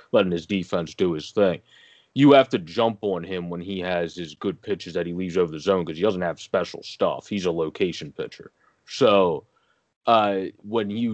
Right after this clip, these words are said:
if you can jump on him, then we can be fine. The problem is, Eflin right now is pitching differently than he usually does, and maybe it's because, like you were saying before,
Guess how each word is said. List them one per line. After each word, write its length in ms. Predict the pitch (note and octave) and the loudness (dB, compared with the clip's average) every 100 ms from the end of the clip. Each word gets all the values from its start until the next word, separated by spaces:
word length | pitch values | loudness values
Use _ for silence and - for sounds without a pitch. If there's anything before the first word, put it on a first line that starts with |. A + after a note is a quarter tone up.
| F2+ | -4
if 240 | F#2+ G2 | -8 -6
you 140 | G2+ G#3 | -6 -6
can 180 | G3 D#3 | -6 -4
jump 320 | F#2+ A2 A#2+ | -2 -2 0
on 220 | A#2+ A#2 | 0 2
him, 260 | A#2+ A#2+ A2 | 0 -2 -2
then 160 | F#2+ | -4
we 160 | F#2+ G2 | -2 -4
can 160 | G2 | -4
be 140 | E2 D#2+ | -8 -8
fine. 400 | - A2+ F#2+ F2 | 0 2 2 0
The 80 | F2+ | -6
problem 580 | - A#2 G#2 F2+ F2 | 2 4 4 2 -4
is, 380 | G2 G2 F2 - _ _ _ _ _ _ _ A#2+ | -2 -2 -4 -10 _ _ _ _ _ _ _ 0
Eflin 420 | B2 - A#2+ G2+ | 0 0 -4 -2
right 260 | G2 F#2 | -2 -2
now 360 | E2+ F#2+ F#2+ F2+ | -4 -6 -6 -6
is 140 | E2+ _ | -8 _
pitching 540 | - G#2+ - F#2 E2 D2 | -10 -10 -8 -10 -10 -4
differently 440 | A2+ - G2 F2+ F2 | -2 0 -2 -4 -6
than 140 | E2 | -8
he 60 | D#2+ | -6
usually 440 | G2 G2 F2+ E2 | -4 -4 -6 -8
does, 360 | D2+ E2 E2+ E2 | -4 -2 -2 -4
and 140 | E2 | -4
maybe 300 | F2 F#2+ F#2 | -2 -2 -2
it's 120 | F2 - | -4 -6
because, 540 | D#2+ - G#2+ F#2 D#2 | -14 -2 2 4 2
like 200 | F2 D#2+ | -2 -2
you 160 | F2 F#2 | -4 -4
were 120 | F2+ | -2
saying 380 | - F#2 E2 D#2 | 0 0 0 -4
before, 560 | D#2 - F#2 G2 G2+ | -10 -4 2 4 4